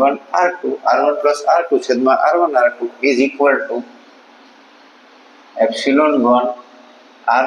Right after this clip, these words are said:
ટુ plus epsilon two આર વન upon આર વન આર ટુ minus I. આ આખા પદને છેદમાં લઈ જાઓ.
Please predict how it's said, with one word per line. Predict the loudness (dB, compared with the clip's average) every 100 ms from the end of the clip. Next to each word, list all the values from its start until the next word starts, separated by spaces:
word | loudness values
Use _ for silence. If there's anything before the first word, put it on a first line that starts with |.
| -2
ટુ | -2 -4 -6 -18 -20 -20 -20 -20 -20 -20 -20 -20 _ -20 -20 -20 -6
plus | -2 -2 -2 -2
epsilon | 0 2 2 2 0
two | 0 -2 -6 -20 -10 -2 0
આર | 0 -2
વન | -6 -10 -20 -20 -20 -12 -2 0
upon | 2 2 0 -6 -18 -20 -20 -20 -20 -20 -20 -20 -20 -20 -20 -20 -20 -20 -20 -20 -6 0
આર | 0 2
વન | 2 2 0 -10 -20 -20 -20 -20 -20 -6 -2
આર | 0 -2
ટુ | -6 -8 -12 -20 -20 -20 -20 -20 -20 -20 -10 -2
minus | 0 2 0 2 0 -2 -12 -20 -10 -2 -2
I. | -2 -6 -14 -18 -20 -20 -20 -20 -20 -20 -20 -6 -4
આ | -2 -2
આખા | -4 -2 0 2
પદને | 2 2 0 -2
છેદમાં | -2 -2 0 0 0
લઈ | -8
જાઓ. | -8